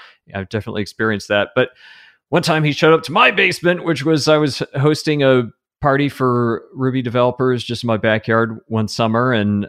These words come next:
uh, it wasn't really even, like, a R S V P thing. It was just like, "Hey, here's a date and time, come out here and, and, uh, let's hang out." Um, and suddenly he just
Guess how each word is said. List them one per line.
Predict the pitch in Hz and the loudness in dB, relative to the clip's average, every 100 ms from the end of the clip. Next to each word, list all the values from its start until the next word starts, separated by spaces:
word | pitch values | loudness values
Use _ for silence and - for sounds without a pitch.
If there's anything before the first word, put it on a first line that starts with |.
| - | -2
uh, | 110 101 98 98 65 | 0 2 2 0 -2
it | |
wasn't | 123 190 180 117 | -4 -4 -4 -2
really | 123 131 131 | 0 2 2
even, | 117 | 0
like, | 113 110 | -2 0
a | 104 101 | 0 0
R | 95 107 | -2 -2
S | 104 - | -4 -4
V | 113 | -6
P | 107 113 107 | -4 -4 -4
thing. | - 110 110 | -2 0 0
It | 101 | -2
was | 98 | -6
just | - 98 - | -8 -10 -2
like, | 101 98 - | -2 -2 -2
"Hey, | 123 113 90 87 | -2 0 -2 -4
here's | 98 104 - - _ 104 | -6 -8 -10 -18 _ -10
a | |
date | 95 104 101 | -4 -4 -4
and | 95 | -6
time, | 104 104 104 101 | -4 -2 -2 -6
come | - 101 | -6 -4
out | 104 95 | -2 -2
here | 104 104 107 | -4 -2 -2
and, | 101 92 95 - _ _ | -2 -4 -8 -12 _ _
and, | 104 98 95 | -8 -6 -4
uh, | 95 92 90 87 _ _ _ _ _ _ | -4 -2 -4 -6 _ _ _ _ _ _
let's | 104 95 | -8 -6
hang | 104 98 | -6 -2
out." | 101 101 101 _ - | 0 0 -2 _ -4
Um, | 107 98 92 92 90 90 90 _ _ | 0 0 0 -2 -4 -6 -10 _ _
and | 107 107 101 98 95 92 - _ _ _ - | -4 -2 -2 -2 -4 -8 -16 _ _ _ -20
suddenly | - 98 95 107 104 | -12 -8 -6 -4 -4
he | 101 107 | -4 -4
just | 101 104 - - - | -2 -4 -4 -16 -20